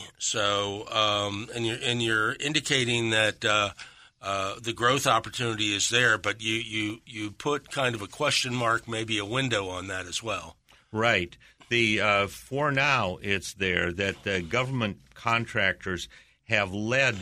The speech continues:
Speaker 2: those people who do not sell to the government. So give you a, a feeling for the magnitude, those that don't sell to the government grew an average of eight point three percent,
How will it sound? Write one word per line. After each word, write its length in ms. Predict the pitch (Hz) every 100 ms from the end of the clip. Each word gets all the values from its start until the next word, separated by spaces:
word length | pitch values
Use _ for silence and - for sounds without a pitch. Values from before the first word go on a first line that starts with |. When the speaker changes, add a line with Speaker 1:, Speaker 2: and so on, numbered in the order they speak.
| -
Speaker 2:
those 320 | 98 113 117 -
people 360 | 117 113 101
who 140 | 92 98
do 160 | 101
not 340 | 101 101 127 -
sell 300 | - 101 82
to 120 | 90
the 100 | 82
government. 480 | 85 82 78 78 -
So 160 | 113 - - _
give 160 | 156 156
you 240 | 131 101 -
a, 340 | 104 98 92 -
a 60 | 101
feeling 420 | - 139 131 107
for 200 | - 101
the 120 | 92
magnitude, 760 | 98 113 117 101 - 90 85 - - _ -
those 280 | 131 147 120
that 240 | 101 85
don't 280 | 117 143 135
sell 280 | - 110 98
to 100 | 95
the 100 | 90
government 460 | 90 87 90 82
grew 260 | 87 110 104
an 100 | 95
average 440 | 98 104 98 87
of 160 | 92 82 -
eight 240 | 113 -
point 340 | - 110 95
three 280 | - 113 120
percent, 580 | - 87 - 80 73